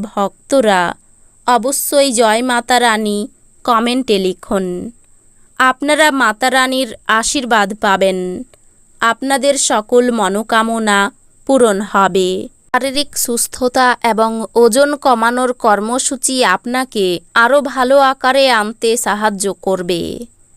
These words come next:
তাড়াহুড়ো করে সিদ্ধান্ত নেবেন না, বিশেষ করে বড়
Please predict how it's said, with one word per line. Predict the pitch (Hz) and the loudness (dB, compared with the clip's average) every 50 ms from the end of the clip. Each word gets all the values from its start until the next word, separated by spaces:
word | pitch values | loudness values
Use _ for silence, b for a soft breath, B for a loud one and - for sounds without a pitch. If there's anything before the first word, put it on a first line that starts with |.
| b b b b b _ _ | b b b b b _ _
তাড়াহুড়ো | - 262 254 254 277 285 285 277 285 302 302 294 | 0 2 4 4 2 2 2 0 0 0 0 0
করে | - - 285 277 285 285 285 | 2 2 2 4 4 2 0
সিদ্ধান্ত | - - 247 202 190 202 226 233 226 240 233 - 254 247 214 | -2 -6 -6 -8 -6 -6 -6 -4 -4 -4 -2 -2 -2 0 0
নেবেন | 190 185 202 196 196 202 190 190 185 | 0 0 0 0 0 -2 -4 -2 -2
না, | 185 175 170 165 170 180 - - _ - | 0 0 0 0 -2 -4 -8 -14 _ -8
বিশেষ | 208 254 - - 311 311 - - | -6 -4 -2 -2 -2 -2 -2 -4
করে | - 302 294 285 294 285 | 0 0 2 4 4 2
বড় | 240 247 240 240 | 4 2 2 2